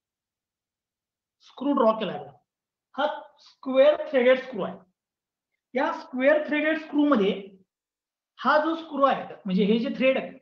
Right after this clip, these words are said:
हे सगळे हेलिकल फॉर्म मध्ये आहेत. म्हणजे काय, हा असा बाहेरून आला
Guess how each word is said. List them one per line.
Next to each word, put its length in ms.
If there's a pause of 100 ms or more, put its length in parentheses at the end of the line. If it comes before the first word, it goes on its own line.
(360)
हे 120
सगळे 240
हेलिकल 500
फॉर्म 180
मध्ये 160
आहेत. 100
म्हणजे 220
काय, 240 (340)
हा 200
असा 220
बाहेरून 500
आला 240